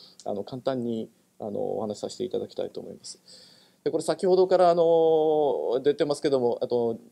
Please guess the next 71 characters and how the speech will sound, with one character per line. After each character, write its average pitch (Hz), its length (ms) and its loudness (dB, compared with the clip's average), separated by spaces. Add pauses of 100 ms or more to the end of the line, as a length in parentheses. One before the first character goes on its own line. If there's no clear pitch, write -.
エ 127 80 2
ヌ 147 120 0
ジ 139 140 -6
ー 147 100 2
エ 143 40 2
ス 143 120 -4
で 113 60 -2
す 127 140 -4
ね、 120 160 -6 (120)
ま 131 120 -2
あ、 107 60 -4 (100)
ネ 123 140 -2
ク 123 60 -16
ス - 100 -10
ト 117 300 2 (360)
か 107 80 -4
な、 117 200 -8
ニ 117 140 -6
ュ 107 40 -4
ー 104 40 -8
か 90 120 -6
な、 135 180 -6
ジ 120 140 -2
ェ 113 40 0
ネ 117 120 -2
レ 113 100 2
ー 107 60 2
シ - 120 -4
ョ 110 180 -4
ン - 100 -14
シ - 220 -6
ー 107 60 -14
ク 123 100 -4
エ 110 80 -2
ン 104 40 -6
サ 98 140 -6
ー 92 40 -6
と 104 120 -4
い - 20 0
う、 98 140 -2
ま 110 120 -6
あ、 117 80 -6
新 135 160 -2
し 110 340 -6
い - 40 -14
そ - 140 -12
の 104 80 -8
塩 101 80 -8
基 113 80 -6
配 113 100 -2
列 107 400 -4 (320)
読 123 140 -2
み 113 80 -8
取 117 140 0
り 110 40 -4
の 113 60 -6
機 - 120 -14
械 117 360 0
が、 104 100 -4
ま 113 160 -2
あ、 110 60 -4
こ 110 160 -8
こ、 110 380 2
そ 120 180 -4
う - 20 -6
で 104 80 -4
す 117 140 -10
ね、 127 100 -2
十 113 440 -6
年 113 480 -6
強 113 360 0